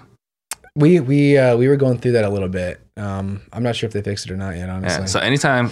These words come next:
Speaker 2: and it could be, 'cause we, we stopped using it a couple years ago.
Speaker 1: Okay.
Speaker 2: The problems we had with, with Mojo was that anytime you try to listen to the recording, it sounded like they recorded underwater.
Speaker 1: Oh, really?
Speaker 2: Right? So you couldn't, it's
Speaker 1: Interesting.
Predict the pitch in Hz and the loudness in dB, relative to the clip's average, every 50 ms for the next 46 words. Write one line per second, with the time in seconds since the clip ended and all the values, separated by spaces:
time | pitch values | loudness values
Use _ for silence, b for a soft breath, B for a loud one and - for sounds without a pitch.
0 | - - 90 98 95 - - - 98 92 - 120 107 101 101 98 90 - - - | -4 -4 -2 -2 -2 -2 -2 -2 -4 -2 0 -2 0 2 0 0 0 -4 -8 -14
1 | 62 64 - 80 92 95 - - - - - 85 76 71 80 78 76 65 57 - | -12 -10 -6 -4 -4 -4 -4 -4 -8 -6 -4 -4 -4 -4 -4 -6 -6 -8 -8 -10
2 | - - - 60 65 69 - 50 - - - _ - 117 110 - 98 95 92 - | -10 -12 -10 -10 -10 -10 -10 -14 -14 -16 -14 _ -6 -4 -4 -2 -4 -4 -6 -6
3 | - - - - 123 143 151 135 120 120 110 104 110 120 113 92 - - - 90 | -8 -8 -4 0 2 2 2 2 2 0 0 2 2 2 0 0 -2 -8 -6 -4
4 | 92 85 87 92 101 107 101 98 85 80 78 67 80 82 - - - 90 107 117 | -4 -2 0 0 0 0 2 0 0 0 0 0 -2 -2 -2 -4 -2 -2 -2 0
5 | 110 127 110 104 107 104 85 73 82 - - 92 76 71 - 90 90 92 65 78 | -2 -2 -4 -2 -2 -2 0 0 -2 -2 -2 -4 -4 -4 -2 -2 0 0 0 -2
6 | 80 - 92 95 95 92 87 82 76 76 - 87 82 78 - 69 78 69 69 64 | -4 -2 -2 -2 -2 -2 -2 -2 -4 -2 -4 -6 -6 -6 -6 -6 -8 -8 -6 -6
7 | 58 - - - - _ _ _ _ _ _ - 120 120 110 95 95 98 113 117 | -8 -8 -8 -12 -18 _ _ _ _ _ _ -2 0 0 0 0 -2 -2 0 0
8 | 98 73 98 98 - - - 76 82 82 - - _ - 90 - 87 80 76 71 | -2 -2 -6 -10 -14 -12 -8 -6 -6 -6 -6 -10 _ -8 -4 -2 -2 0 0 -2
9 | 69 67 - - _ - 85 - - 117 117 110 90 76 - _ _ _ _ _ | -4 -6 -10 -14 _ -12 -8 -4 -2 0 0 0 -2 -6 -12 _ _ _ _ _
10 | _ _ - 90 - - 127 | _ _ -6 -6 -4 -2 -2